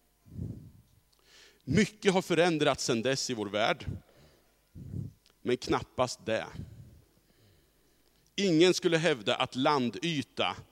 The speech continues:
i vår värld erövras genom ödmjukhet.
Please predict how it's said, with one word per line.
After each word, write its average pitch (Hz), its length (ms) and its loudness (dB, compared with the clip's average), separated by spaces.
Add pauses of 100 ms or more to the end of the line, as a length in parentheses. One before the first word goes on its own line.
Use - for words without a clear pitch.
(320)
i 131 100 -4
vår 139 200 2
värld 101 420 0
erövras 117 880 2
genom 101 300 -2
ödmjukhet. 104 880 -6